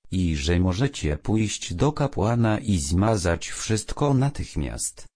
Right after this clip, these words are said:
a odszedłszy grzeszyć na nowo.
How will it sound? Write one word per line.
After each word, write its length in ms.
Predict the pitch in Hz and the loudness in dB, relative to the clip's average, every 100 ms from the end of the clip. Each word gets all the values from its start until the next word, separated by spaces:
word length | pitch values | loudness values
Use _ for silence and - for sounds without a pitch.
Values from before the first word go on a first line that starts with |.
| - | -4
a 200 | 113 - | -4 -2
odszedłszy 880 | 151 - - 156 151 135 - - 120 | -4 -4 0 2 2 2 0 -2 -2
grzeszyć 580 | 90 90 85 - - - | 0 -2 0 -2 -2 0
na 220 | 80 78 | 0 2
nowo. 480 | 80 65 58 62 | 0 -2 -6 -8